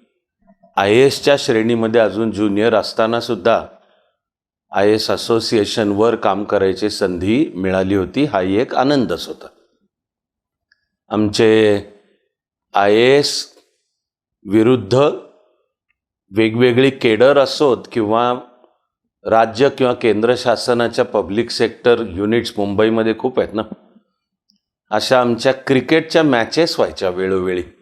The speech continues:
आणि त्या अर्थात ब्रेबॉर्न किंवा वानखेडे स्टेडियमवर. मला भारताच्या टीममधल्या एकाहून एक उत्तम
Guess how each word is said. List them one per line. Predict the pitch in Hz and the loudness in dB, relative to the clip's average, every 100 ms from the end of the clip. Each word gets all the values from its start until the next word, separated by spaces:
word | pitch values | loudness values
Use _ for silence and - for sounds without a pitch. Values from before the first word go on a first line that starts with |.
| _ _ _ _ _ _ _ _ _ _ | _ _ _ _ _ _ _ _ _ _
आणि | 113 107 | -8 2
त्या | 165 | 2
अर्थात | 135 - 139 | 4 2 0
ब्रेबॉर्न | 117 110 101 117 123 | 2 0 2 0 0
किंवा | 123 123 110 117 120 110 - - _ - | -2 -2 0 0 0 -2 -6 -20 _ -4
वानखेडे | 113 110 110 113 101 | -2 -2 -2 -2 -2
स्टेडियमवर. | - 95 82 85 85 82 - _ _ _ _ _ _ _ _ _ _ _ _ _ _ _ _ | -4 -6 -6 -8 -10 -12 -16 _ _ _ _ _ _ _ _ _ _ _ _ _ _ _ _
मला | 101 101 104 104 | -2 2 2 2
भारताच्या | 92 95 90 110 107 113 | -2 -6 -2 -2 0 -4
टीममधल्या | - 110 104 104 92 104 98 90 - _ _ _ _ _ _ _ _ _ _ | -2 -2 0 -2 -2 0 0 -4 -12 _ _ _ _ _ _ _ _ _ _
एकाहून | 95 95 107 107 110 | -6 -2 0 0 0
एक | 107 98 | 0 -4
उत्तम | 85 - 113 | -8 -2 -2